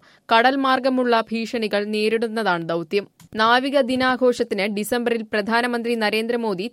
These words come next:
തിരുവനന്തപുരത്തെത്തുമ്പോൾ സംയുക്ത കമാൻഡ് പ്രഖ്യാപനമുണ്ടായേക്കും. നാവിക, വ്യോമസേനയിലെ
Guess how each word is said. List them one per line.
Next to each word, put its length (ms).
തിരുവനന്തപുരത്തെത്തുമ്പോൾ 1080
സംയുക്ത 540
കമാൻഡ് 320
പ്രഖ്യാപനമുണ്ടായേക്കും. 1200
നാവിക, 440
വ്യോമസേനയിലെ 1040